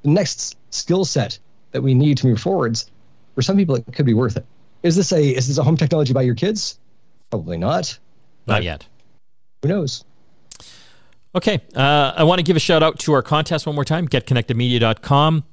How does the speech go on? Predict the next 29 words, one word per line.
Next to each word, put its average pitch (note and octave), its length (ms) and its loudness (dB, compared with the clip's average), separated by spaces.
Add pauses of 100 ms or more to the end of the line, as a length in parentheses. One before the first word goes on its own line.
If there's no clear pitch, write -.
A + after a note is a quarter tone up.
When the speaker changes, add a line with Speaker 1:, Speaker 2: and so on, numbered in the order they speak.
(100)
Speaker 2:
giving C3+ 200 2
away B2+ 140 4
a A2 40 2
T B2+ 200 0
C B2 180 0
L A#2 400 4 (1120)
Google A#2 260 4
Android A2+ 300 2
smartphone. C3 680 2
It A2 140 4
is F#2+ 80 -2
beautiful, C#3+ 580 4
fantastic G2+ 560 -2
screen. C#3 400 2
It's - 160 -2
five A2 260 2
G, D#3 520 2 (840)
great B2 280 0
camera, C3 460 2 (200)
and C3 320 2
it's C3+ 120 2
so D#3+ 140 2
simple. A#2+ 380 0 (260)
Uh, G2+ 280 2
we're B2 120 4
doing C#3+ 220 4
a - 20 4
new C3 140 2
series C#3 480 0